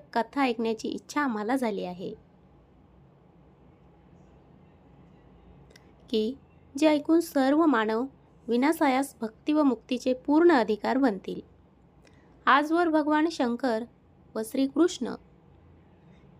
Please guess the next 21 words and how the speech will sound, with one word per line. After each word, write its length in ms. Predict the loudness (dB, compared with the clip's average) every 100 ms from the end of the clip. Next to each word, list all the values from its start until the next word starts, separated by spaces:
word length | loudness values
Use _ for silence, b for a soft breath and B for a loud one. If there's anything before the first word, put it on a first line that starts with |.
| -6
यांच्या 340 | -4 -2 -4
कथा 380 | -2 -6 0 -2
सांगून 460 | 0 -2 0 0 -4 -16 -8
आम्हाला 440 | -6 -4 -4 -2
कृतकृत्य 680 | -2 -2 -2 -2 -4 -4 -2
केलेले, 440 | -2 0 -2 -4 -8 -14 -20 b b -6
आता 200 | 0 0
भक्ती, 440 | 0 -10 -6 2
मुक्ती 380 | 2 2 -2 -4
व 100 | 0
ऋषी 340 | 0 -2 -2 -2
सिद्धी 340 | -2 -2 -2
मिळवून 340 | 0 -2 -2
देणारी 440 | -4 -4 -4 -4 -6 -10 -8
कथा 280 | -2 0
पुराण 300 | 0 -2 -2
आम्हाला 380 | -4 -6 -6 -4
सांगा. 340 | -4 -6 -8 -14 -16 -20 -20 -20 -20 -20 -20 -20 -20 -20 -20 -20 -20 -20 -20 -20 -20 -20 -20 -20 -20 -20 -20 -20 -20 -20 -20 -20 -20 -20 -20 -20 -20 -20 -20 -20 -20 -20 -20 -20 -20 -20
सत 260 | 0 2 2
ऋषी 320 | 2 0 2
म्हणाले 460 | 2 2 2 -2